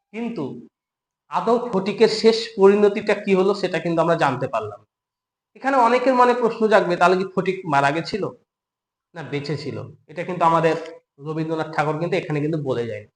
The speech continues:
তবে অনেকে অনুমান করে যে হয়তো মারা গেছিল, তার মানে হয়তো সে এই ইহজগৎ থেকে ছুটি পেয়ে গেল। এরকম কিন্তু একটা বার্তা কিন্তু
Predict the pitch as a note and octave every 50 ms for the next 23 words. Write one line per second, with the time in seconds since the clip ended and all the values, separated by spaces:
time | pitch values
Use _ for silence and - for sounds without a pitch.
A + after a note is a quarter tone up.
0 | _ _ _ - D4 D4 C#4 A#3+ A#3 A#3 A3+ A#3 A#3 G#3 G3 G3 G3 G3+ G3+ G3+
1 | G3 G#3 G3+ G3+ - - - - _ _ _ _ _ _ _ _ _ - - E3
2 | E3 E3 E3 F3+ E3 D3 C3 B2+ A#2+ A2+ A2+ A2 G#2+ - - - - _ _ _
3 | _ _ _ _ _ _ _ - F3 F3+ F#3+ F#3+ F#3+ G3 F#3+ G3 G#3+ - - A3
4 | A#3 B3+ A#3 - - - - - G3 G#3 G#3+ - - - A3 A3 G#3+ F#3+ C4 C4+
5 | C4+ C4 A#3+ A3 A3+ A3+ - A3 G#3+ G3+ B3 D4+ E4+ D#4+ - - - _ _ _
6 | _ _ - F3+ F3 F#3 F#3 D#3 E3+ D3+ C3 A#2 - G#2+ G2+ - G#2+ G#2+ - _
7 | _ _ _ _ _ _ _ - D4 D4 D4 D4 D4+ C#4+ B3+ A#3 B3 A#3+ A#3+ A#3
8 | - A#3 G3 E3+ D#3+ D3 C#3+ C#3+ - - - - F3+ F#3 F3+